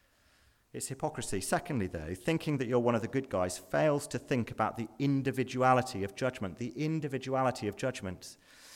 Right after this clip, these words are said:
Uh, notice this with me, verse six. "He will render to each one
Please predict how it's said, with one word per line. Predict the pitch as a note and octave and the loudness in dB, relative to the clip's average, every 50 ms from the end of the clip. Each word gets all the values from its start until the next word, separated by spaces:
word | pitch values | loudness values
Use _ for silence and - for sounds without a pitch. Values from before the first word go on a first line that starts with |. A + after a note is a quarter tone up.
| - - - | -14 -6 -4
Uh, | D3+ | 0
notice | E3 F#3+ G3 F#3+ G3 F3+ F3+ | 4 4 4 4 2 -2 -4
this | E3+ D#3 - | -4 -4 -2
with | F#3 E3 | -2 -2
me, | C#3 B2+ | 0 -2
verse | B2 C3+ E3+ E3+ E3+ E3 - | 0 2 2 2 2 2 0
six. | - - G3 E3 A#2 G2+ - - - - - - - - - - - - - - - | -2 0 0 0 0 0 -4 -8 -6 -4 -4 -4 -6 -10 -20 -20 -20 -20 -20 -20 -8
"He | - - G3+ | 0 2 4
will | G3 F#3 F#3 F#3 | 6 6 6 6
render | E3+ F3+ F#3+ F#3+ F#3 E3 E3 | 8 8 8 8 10 8 6
to | D#3 - - - - G3 F#3+ F#3 E3 - - - - - _ - | 6 6 0 2 2 4 2 2 0 -4 -10 -20 -20 -20 _ 2
each | - G3 G#3 A3 F#3+ G#3 - - - - - | 6 8 8 8 6 2 -2 -4 -2 -2 -2
one | C#3 C#3 D#3+ F#3+ G#3 G#3 G3+ D#3+ B2 G2+ F#2+ G2 A#2+ D3+ | -4 0 6 10 12 12 12 12 12 10 8 6 4 4